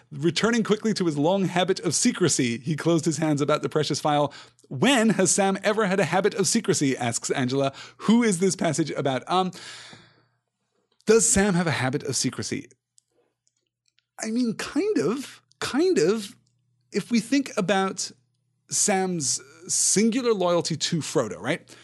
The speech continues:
I'm thinking about Sam intruding on the Council of Elrond, even when he wasn't invited. I'm thinking about Sam speaking up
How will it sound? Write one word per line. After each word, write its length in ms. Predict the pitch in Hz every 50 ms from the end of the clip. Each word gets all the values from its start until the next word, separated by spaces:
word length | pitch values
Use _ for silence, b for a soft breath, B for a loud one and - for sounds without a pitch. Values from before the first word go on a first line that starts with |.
| B B B
I'm 60 | - 113
thinking 240 | 151 156 - 143
about 180 | 139 131 - 117
Sam 280 | - - 143 139 135 127
intruding 400 | 139 131 - - 156 156 156 156
on 80 | 160
the 60 | 151
Council 280 | 143 - 151 143 - 160
of 60 | 147
Elrond, 360 | 139 131 120 107 101 104 101
even 260 | 110 110 117 117 120 117
when 80 | 113
he 80 | 113 120
wasn't 300 | 120 117 110 110 117 117
invited. 380 | 139 143 131 110 113 101 107
I'm 100 | 107 101
thinking 280 | 110 - 131 120 139 147
about 200 | 143 143 147 127
Sam 200 | - 156 147 143
speaking 480 | 139 - - - - 147 147 170 160 160
up 160 | 165 165